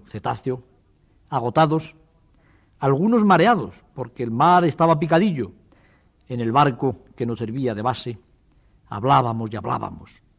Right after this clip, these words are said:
del delfín. Dejábamos volar nuestra imaginación. Pero ¿cómo es posible que un delfín salvaje haya venido a hacerse amigo de los hombres? Recordábamos los casos que se cuentan. Un delfín australiano,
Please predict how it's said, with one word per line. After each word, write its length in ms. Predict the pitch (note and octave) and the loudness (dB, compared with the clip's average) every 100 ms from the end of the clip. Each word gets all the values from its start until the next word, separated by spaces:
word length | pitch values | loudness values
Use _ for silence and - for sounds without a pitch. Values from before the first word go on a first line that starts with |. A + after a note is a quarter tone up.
| _ | _
del 160 | A2 G#2+ | -12 -10
delfín. 420 | G2+ - G#2+ E2+ _ _ _ _ _ _ _ _ | -12 -8 -10 -10 _ _ _ _ _ _ _ _
Dejábamos 460 | A2 C3+ C#3+ D#3 C#3+ | -10 0 2 4 2
volar 340 | C3+ D3+ C3+ | 2 2 2
nuestra 240 | A#2 G#2+ A#2 | -2 -8 -8
imaginación. 600 | A2+ A2+ A2 - A#2 F#2+ _ _ _ _ _ _ _ _ | -8 -8 -10 -6 -8 -8 _ _ _ _ _ _ _ _
Pero 200 | A#2+ A2+ | -10 -6
¿cómo 300 | A2+ G#3 F3 | 2 2 4
es 100 | F3+ | 0
posible 600 | - G#3+ - G#3+ C#3+ - _ _ _ _ _ _ _ | -4 -10 -4 -4 -6 -14 _ _ _ _ _ _ _
que 140 | B2+ | 0
un 160 | F3 G3 | 2 2
delfín 420 | B2 G#2 G#3 G3+ | -2 -4 -4 -4
salvaje 640 | - G#2+ F#3 E3+ - G2 _ _ _ _ _ | -4 -6 -6 -6 -10 -16 _ _ _ _ _
haya 200 | C#3+ E3+ | 0 2
venido 300 | C#3 G#3 D#3+ | 2 0 0
a 40 | |
hacerse 300 | G#2 E3 - | -4 -8 -6
amigo 320 | C3 F#3 D3+ | -4 -4 -6
de 60 | A#2+ | -8
los 140 | A2 | -4
hombres? 460 | G#3 G3+ A#2 G2 - _ _ _ _ _ _ | -2 -2 -4 -12 -20 _ _ _ _ _ _
Recordábamos 640 | C3+ D3 F#3 B3+ A#3 F#3+ | -6 0 2 4 4 4
los 140 | D#3+ - | 2 2
casos 380 | A#3 - A#2+ | 0 0 -6
que 100 | - | -8
se 100 | A2+ | -10
cuentan. 580 | A#2+ G#3 F3+ A#2 G#2+ F#2+ _ _ _ _ _ _ _ - | 2 4 4 -2 -14 -14 _ _ _ _ _ _ _ -4
Un 200 | E3+ D3 | -2 0
delfín 440 | C3 - F#3 D#3 | -2 -2 -2 0
australiano, 680 | A#2+ - A#2+ B2 G3 D#3 G2+ | -4 -6 -4 0 2 0 -6